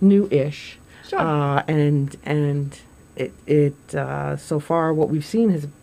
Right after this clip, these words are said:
Speaker 1: been that it's, it's incredibly safe, this M R N A vaccine.
Speaker 2: So for young people, what are the common post-vaccine symptoms?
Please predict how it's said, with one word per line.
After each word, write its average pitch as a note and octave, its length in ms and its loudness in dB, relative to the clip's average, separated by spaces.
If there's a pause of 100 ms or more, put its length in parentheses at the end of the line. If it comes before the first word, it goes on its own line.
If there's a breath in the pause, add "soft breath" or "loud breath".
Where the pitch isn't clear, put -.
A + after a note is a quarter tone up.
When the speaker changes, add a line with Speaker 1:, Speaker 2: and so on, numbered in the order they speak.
(180)
Speaker 1:
been E3 180 -2
that D#3 120 -2
it's, - 380 -6
it's D3+ 180 -6
incredibly D#3+ 380 -6
safe, F#3 320 -6
this - 160 -8
M C#3 120 -8
R C#3 240 -8
N - 100 -8
A - 40 -10
vaccine. D3 540 -14 (1700 loud breath)
Speaker 2:
So C#4 220 0
for D4 120 -4
young G4+ 300 -2
people, A3 480 0
what B3+ 220 2
are E4+ 100 2
the D#4+ 120 -4
common A#3 420 -4
post-vaccine A3+ 880 -2
symptoms? F#3 720 -6